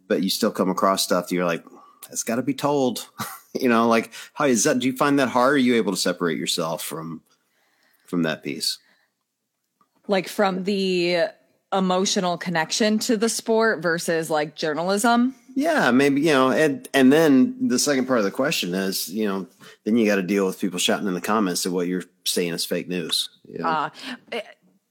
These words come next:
Speaker 2: that part has always bothered me because especially when I worked in local television, I don't think people realize that whatever, and this might be, like, a separate tangent, so I'll try to make it <laughs> quick,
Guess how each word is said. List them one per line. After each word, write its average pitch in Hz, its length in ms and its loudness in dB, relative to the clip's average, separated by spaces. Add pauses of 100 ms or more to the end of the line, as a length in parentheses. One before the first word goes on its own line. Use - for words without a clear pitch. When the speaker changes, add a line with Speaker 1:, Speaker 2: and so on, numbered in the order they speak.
(140)
Speaker 2:
that 202 420 0
part 294 360 -2
has 226 260 -4 (220)
always 143 560 -4
bothered 127 500 -2
me 139 240 -4
because 170 340 -4
especially 247 460 0
when 311 140 2
I 196 60 2
worked 170 240 -2
in 170 120 0
local 143 320 -2
television, 160 840 -2 (460)
I 180 60 2
don't 208 180 2
think 233 200 0
people 202 320 0
realize 160 460 2
that 160 340 2
whatever, 151 560 0
and 175 140 -2
this 180 260 -4
might 151 220 -4
be, 160 160 -2
like, 151 180 -2
a 147 60 -8
separate - 380 -4
tangent, 151 480 -6
so 156 120 0
I'll 147 100 0
try 156 200 -2
to 156 60 -4
make 156 160 -6
it - 120 -4
<laughs> - 0 -
quick, - 440 -2